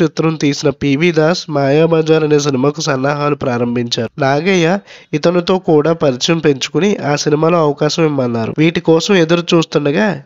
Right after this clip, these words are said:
హెచ్ఎంవి కంపెనీ వారు రికార్డింగ్ కోసం బెంగళూరు రమ్మన్నారు.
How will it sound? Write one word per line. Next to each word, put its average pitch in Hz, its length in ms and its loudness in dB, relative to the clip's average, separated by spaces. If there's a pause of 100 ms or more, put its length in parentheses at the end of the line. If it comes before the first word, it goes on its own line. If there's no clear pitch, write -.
(120)
హెచ్ఎంవి 190 500 0
కంపెనీ 165 400 0
వారు 156 260 2
రికార్డింగ్ 170 560 0
కోసం 165 400 0
బెంగళూరు 143 480 2
రమ్మన్నారు. 120 460 -2